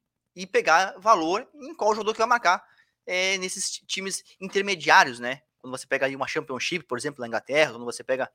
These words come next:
né, uma Bundesliga dois e você conhece as equipes, conhece as equi-, é, os times e, e, e você vê quais são aí os artilheiros, fica fácil de você extrair isso aí.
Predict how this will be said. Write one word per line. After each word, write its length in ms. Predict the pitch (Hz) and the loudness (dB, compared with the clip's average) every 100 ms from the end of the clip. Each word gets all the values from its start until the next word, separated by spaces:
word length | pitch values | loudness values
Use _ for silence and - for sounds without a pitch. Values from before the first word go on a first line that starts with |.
| _ _ _ _ - | _ _ _ _ -10
né, 340 | 120 123 117 | -4 -2 -4
uma 160 | 117 131 | -4 -6
Bundesliga 500 | 143 139 127 139 135 | -6 -8 -6 0 0
dois 480 | 117 156 175 147 120 | 4 6 6 6 -2
e 40 | |
você 200 | 120 131 | -8 -8
conhece 380 | 135 131 - 131 | -2 0 2 0
as 80 | 117 | -8
equipes, 420 | 117 165 175 - | -8 -8 -8 -10
conhece 320 | 127 131 127 | -4 -4 -4
as 60 | 117 | -12
equi-, 240 | - 160 | -12 -6
é, 160 | 127 120 | -4 -2
os 180 | 117 - | -4 -6
times 320 | 165 180 - _ _ - | -6 -6 -10 _ _ -10
e, 60 | 120 | -8
e, 320 | 104 117 98 | -8 -8 -10
e 40 | |
você 180 | 123 135 | -8 -4
vê 80 | 139 | 0
quais 180 | 143 - | 0 0
são 160 | 151 | 0
aí 120 | 143 | 0
os 120 | 143 131 | 0 2
artilheiros, 540 | 123 131 131 196 - _ _ | 0 0 0 0 -2 _ _
fica 220 | - - 156 | -4 0 4
fácil 260 | 143 139 | 4 2
de 60 | 156 | 0
você 180 | 156 156 | -6 -6
extrair 240 | - 165 | -2 -2
isso 140 | 151 | 0
aí. 180 | 208 104 | -4 -6